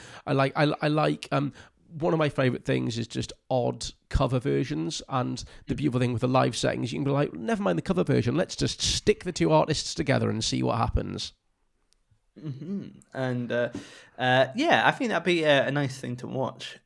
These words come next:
Speaker 2: Um, and, uh, after, after that fantastic, uh, coupling, who do
Speaker 1: Well,
Speaker 2: you have?
Speaker 1: after that, I do love the way that, um, over the years, Glastonbury has developed the legend slot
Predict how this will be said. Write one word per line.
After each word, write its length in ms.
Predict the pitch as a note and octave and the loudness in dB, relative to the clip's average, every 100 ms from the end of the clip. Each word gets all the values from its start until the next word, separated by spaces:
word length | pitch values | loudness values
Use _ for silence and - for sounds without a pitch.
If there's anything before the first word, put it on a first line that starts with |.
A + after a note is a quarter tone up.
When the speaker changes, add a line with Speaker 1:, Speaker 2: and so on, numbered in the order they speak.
| _ | _
Speaker 2:
Um, 360 | C3 B2+ B2+ B2+ - - - - _ _ - | -2 0 0 -6 -12 -14 -18 -20 _ _ 0
and, 240 | C#3+ D#3 | 2 4
uh, 160 | D#3+ - | 4 4
after, 380 | F#3 G3+ - F3+ - | 0 -2 -2 0 0
after 280 | G3 - | -2 -2
that 320 | D3+ D#3+ - - | 2 2 2 -4
fantastic, 580 | C3 B2 A#2+ - A#2 A#2 | -4 -4 -12 -8 -6 0
uh, 280 | B2 A#2+ A2+ | 2 2 0
coupling, 460 | - B2+ A#2 A2 D3+ - - | -6 -8 -6 -8 -10 -12 -10
who 160 | C#3 E3+ | -4 -2
do 80 | F3 | 2
Speaker 1:
Well, 80 | F3 | 4
Speaker 2:
you 40 | |
have? 140 | C#3+ B2 | 2 -2
Speaker 1:
after 120 | E3 | -4
that, 260 | D3 C#3+ B2 | 0 0 0
I 120 | C#3+ | -2
do 240 | C3+ D#3 D3+ | -2 -2 -2
love 320 | C#3+ C3+ A#2+ | 2 0 0
the 80 | C3+ | -4
way 320 | A#2 A#2+ B2 | -2 -2 -2
that, 380 | A#2+ B2 - - - | -2 -4 -4 -10 -10
um, 380 | C3 A2+ A2 A2+ - | -4 -4 -4 -8 -4
over 240 | C3 A2+ | -4 -2
the 80 | A#2 | -4
years, 380 | G#2+ A2+ A2+ G#2 | -2 -2 -2 -4
Glastonbury 560 | C3+ B2+ - B2+ A#2+ | -4 -4 -4 -4 -2
has 120 | A#2 A#2 | -2 -2
developed 360 | A#2+ A#2 A#2+ | -4 -4 -2
the 40 | B2+ | -2
legend 560 | B2+ A#2+ - A2+ G#2+ | 0 -2 -4 -4 -4
slot 520 | - A#2+ G#2+ G#2 - | -8 -6 -6 -6 -10